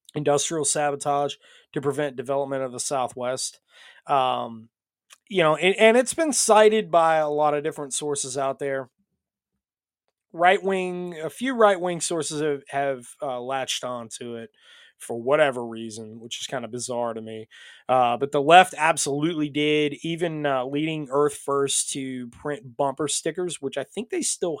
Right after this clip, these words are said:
have for sale. Uh, it's funny that, that green anarchists are, are also into selling things to support what they're doing. Anyway,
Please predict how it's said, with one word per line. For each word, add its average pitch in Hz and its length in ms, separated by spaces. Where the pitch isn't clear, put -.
have 135 420
for 131 120
sale. 120 680
Uh, 127 140
it's 113 120
funny 147 340
that, 113 300
that 117 220
green 143 360
anarchists 131 840
are, 123 100
are 117 360
also 120 680
into 127 280
selling 170 600
things 117 440
to - 120
support 120 580
what 139 240
they're 117 120
doing. 113 440
Anyway, 131 400